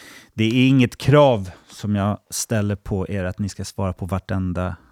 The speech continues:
vart-, vartenda, eller varenda fråga. Men det här vet jag inte om ni känner till. Jag var inne på, eh, en, eh, sajt om just Agenda tjugo trettio.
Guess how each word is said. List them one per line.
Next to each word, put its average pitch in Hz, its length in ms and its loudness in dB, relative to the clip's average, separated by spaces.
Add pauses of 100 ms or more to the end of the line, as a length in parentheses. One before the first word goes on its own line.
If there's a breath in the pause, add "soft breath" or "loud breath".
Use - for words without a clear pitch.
(120)
vart-, 98 280 -6 (360)
vartenda, 98 440 -2 (800)
eller 98 140 0
varenda 98 320 2
fråga. 95 280 -4 (1080 loud breath)
Men 139 320 2 (300)
det 127 260 -6
här 185 320 4
vet 120 240 0
jag 127 60 0
inte 117 180 0
om 113 60 2
ni 110 80 0
känner 113 280 -2
till. 104 200 -2
Jag 151 100 6
var 151 80 6
inne 151 260 4
på, 98 680 0
eh, 95 560 -2 (1160 soft breath)
en, 95 360 -2
eh, 80 220 -4 (720)
sajt - 640 -2
om 101 340 2
just 107 400 -2
Agenda 90 400 -4
tjugo 87 280 -10
trettio. - 500 -2